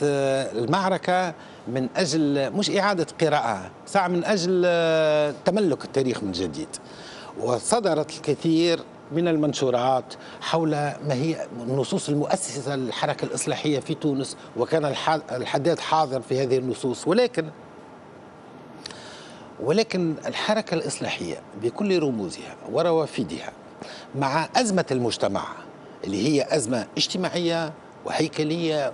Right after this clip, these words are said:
وسياسية وأزمة أو، آه، روحية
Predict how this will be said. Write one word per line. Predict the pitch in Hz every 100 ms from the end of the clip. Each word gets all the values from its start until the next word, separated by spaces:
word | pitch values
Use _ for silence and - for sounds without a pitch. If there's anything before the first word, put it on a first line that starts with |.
| -
وسياسية | 117 143 143 135 - 156 170 165 - - - -
وأزمة | - - 208 147 151 160 143 - - - -
أو، | 151 156
آه، | 151 139 139 131 120 113 151
روحية | 160 - 202 147 101